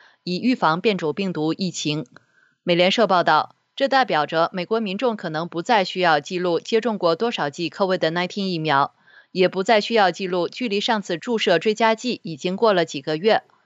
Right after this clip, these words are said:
在这项提案提出之际，疫苗追加剂已经不得不靠强迫推销的方式接种。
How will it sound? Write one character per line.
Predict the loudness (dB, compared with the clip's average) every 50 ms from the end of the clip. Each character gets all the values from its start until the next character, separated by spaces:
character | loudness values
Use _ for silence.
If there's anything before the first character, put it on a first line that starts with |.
| _ _ _ _ _ _ _ _ _ _ _
在 | 0 0 0 2
这 | 2 0
项 | 0 0 -2 -2
提 | -2 0 2
案 | 2 2 2
提 | -2 -8 -10 -8
出 | -4 -4 -4
之 | -4 -4 -8
际， | -8 -4 -4 -4 -4 -4 _ _ _ _ _ _ _ -4
疫 | -2 0
苗 | 4 4 4 4
追 | 2 0 0
加 | 2 4 2 2
剂 | 2 0 -6 -6 -6
已 | -6 -10 -8
经 | -6 -4 -6 -4
不 | -2 0 2
得 | 2 2 2
不 | 0 -4
靠 | -4 0 2 2 2
强 | 0 -2 -8 -8 -6
迫 | -2 -2 -2
推 | 0 -2 -6
销 | -2 0 -2 0
的 | 0 0
方 | 0 0 -4 -4 -4
式 | -6 -6
接 | -2 0 0 0
种。 | 2 4 2 2 2